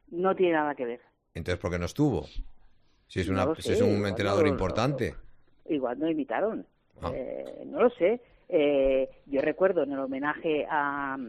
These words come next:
Speaker 1: a, a Calzón el año pasado y estaban, mm, muchos entrenadores, entre ellos Camacho, estaba Pochettino, estaba Toni,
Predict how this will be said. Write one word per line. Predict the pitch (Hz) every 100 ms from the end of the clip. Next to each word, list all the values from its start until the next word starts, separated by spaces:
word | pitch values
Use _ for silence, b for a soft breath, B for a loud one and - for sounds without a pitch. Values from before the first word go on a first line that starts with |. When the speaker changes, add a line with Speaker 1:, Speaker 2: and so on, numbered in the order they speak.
| 117 - _ _ _ _ - -
Speaker 1:
a, | 156 143 135 -
a |
Calzón | 165 156 - 196 220
el |
año | 156 143 135
pasado | 143 170 180 262 349 _ _ _ _ _ _
y | 180 147
estaban, | 131 - 127 143 156 -
mm, | 151 143 139 143
muchos | 139 147
entrenadores, | 165 175 151 135 156 185
entre | 151 131 -
ellos | 135 147
Camacho, | 180 156 170 160 139
estaba | 110 123
Pochettino, | 165 160 175 139 160
estaba | 117 - 131 143
Toni, | 147 160 170 -